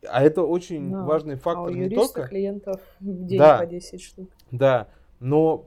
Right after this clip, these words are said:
Speaker 1: э, это большое упущение юристов, которые, э, не уделяют этому должное внимание, потому что «Добрый вечер», сарафанное радио, лучше любой рекламы. Если бы тебе кто-нибудь сказал: «Слушай,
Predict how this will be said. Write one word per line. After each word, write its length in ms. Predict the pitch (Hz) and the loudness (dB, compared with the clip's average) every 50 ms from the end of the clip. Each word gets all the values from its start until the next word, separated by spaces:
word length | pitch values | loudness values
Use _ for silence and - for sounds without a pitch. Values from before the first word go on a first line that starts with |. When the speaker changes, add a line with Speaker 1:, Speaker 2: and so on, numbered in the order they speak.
| - - | -16 -16
Speaker 1:
э, 360 | - 110 120 123 131 139 143 151 | -14 -12 -10 -8 -6 -4 -2 -2
это 140 | 170 170 160 | -2 -2 -4
большое 360 | 139 143 143 135 - 208 175 | -6 -6 -6 -4 -4 -4 -4
упущение 540 | 143 - 139 135 - 185 165 151 139 135 123 | -4 -6 -10 -12 -10 -10 -10 -8 -8 -8 -6
юристов, 500 | 131 143 147 185 254 294 - - - _ | -4 -4 -4 -4 -6 -8 -8 -10 -14 _
которые, 680 | - 131 - - 175 214 226 175 143 127 120 120 117 | -6 -6 -6 -6 -6 -6 -4 -4 -4 -2 -4 -4 -6
э, 320 | 85 87 110 123 120 117 117 | -8 -10 -10 -8 -6 -6 -6
не 100 | 123 127 | -6 -8
уделяют 400 | 131 123 117 117 143 196 202 202 | -10 -8 -4 -2 -2 -2 -2 -4
этому 340 | 151 120 - 131 120 120 120 | -8 -12 -12 -12 -12 -10 -8
должное 380 | 117 139 170 170 165 147 127 113 | -6 -4 -6 -6 -6 -8 -10 -10
внимание, 480 | 113 117 131 147 175 175 147 113 98 - - - | -10 -10 -10 -8 -8 -8 -8 -10 -12 -14 -12 -10
потому 260 | 127 117 127 127 131 | -6 -6 -4 -6 -6
что 420 | 131 - - 127 117 117 113 104 - _ _ | -8 -10 -8 -8 -6 -6 -6 -8 -10 _ _
«Добрый 380 | 117 107 107 131 151 180 185 175 | -12 -6 -4 -4 -2 -2 -2 -4
вечер», 460 | 180 214 226 - - 170 120 - - - | -2 -4 -6 -8 -8 -10 -10 -10 -14 -18
сарафанное 600 | - - 123 117 117 - 156 160 160 151 135 120 | -12 -10 -8 -8 -6 -6 -6 -6 -6 -6 -4 -2
радио, 400 | 120 143 156 135 127 110 98 95 - _ _ _ _ _ _ - - | -2 -2 -2 -2 -6 -10 -10 -12 -16 _ _ _ _ _ _ -14 -6
лучше 340 | 117 127 160 170 - - 127 | -2 0 0 0 -2 -6 -10
любой 320 | 110 113 123 135 147 135 | -10 -8 -4 -2 -2 -2
рекламы. 480 | 117 107 - - 113 110 104 98 92 - _ _ _ _ - | -2 -4 -10 -10 -10 -10 -12 -14 -18 -20 _ _ _ _ -8
Если 400 | 135 139 175 208 214 214 - 143 | 0 4 4 4 4 2 -2 -14
бы 440 | 131 127 127 143 151 139 110 101 - | -12 -12 -12 -10 -8 -8 -8 -10 -12
тебе 260 | - 131 127 160 156 | -14 -12 -10 -10 -10
кто-нибудь 480 | 151 - - 156 160 151 131 120 - - | -10 -10 -12 -10 -10 -10 -12 -12 -12 -12
сказал: 420 | - - 131 123 143 143 127 113 | -12 -12 -8 -2 -2 -2 -2 -2
«Слушай, 540 | - - 143 151 147 - - 120 98 90 - | -6 -10 -14 -14 -12 -12 -14 -14 -14 -14 -16